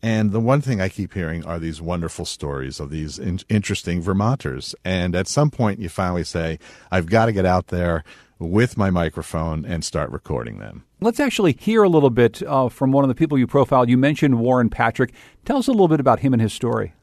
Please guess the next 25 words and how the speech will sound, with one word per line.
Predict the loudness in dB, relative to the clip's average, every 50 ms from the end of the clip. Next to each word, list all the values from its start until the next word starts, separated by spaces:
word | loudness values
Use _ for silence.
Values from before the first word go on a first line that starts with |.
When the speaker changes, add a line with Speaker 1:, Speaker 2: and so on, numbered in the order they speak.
| _ -12
Speaker 1:
Yeah, | -8 -6 -4 -4 -2
a | -2
hundred | 0 0 0 0
and | 0 -2
six | -2 -2 -2 -4 -2 0
years | 0 0 0 0
old. | 0 2 2 2 0 -2 -4 -10 -20 -20 -20 -20 _ -2
And | 0 2 2 2 2 2
when | 2 2 2
I | 2 2
showed | 0 -2 0 0 2 2 2 2
up, | 2 2 2 2 0 -2 -8 -20 -20 -20 _ -20 _ _ _
uh, | -6 -4 -2 -2 -2 -2
the, | -4 -2 -2 -2 -4 _ -4
I | -4 -4 -4
thought, | 0 2 4 4 4 4 2 0
"Uh-oh, | 0 2 2 2 2 2 2 0
this | 0 -2 -2 0
could | 0 0 0 2
be | 2
a | 2 2
non-starter," | 2 2 0 0 0 -2 -4 -4 -2 0 0 0 0 0 -2 -4
because | -4 -4 -6 -4 0 2 2 2 2 2 0 -4 -10 -14 -20 -20 -20 -20 _ _ _ _ _
he | _ 0 0 2 2
had | 2 0 -2 -2 -2 -2 -2 -2 -2 -4 -6 -8 -14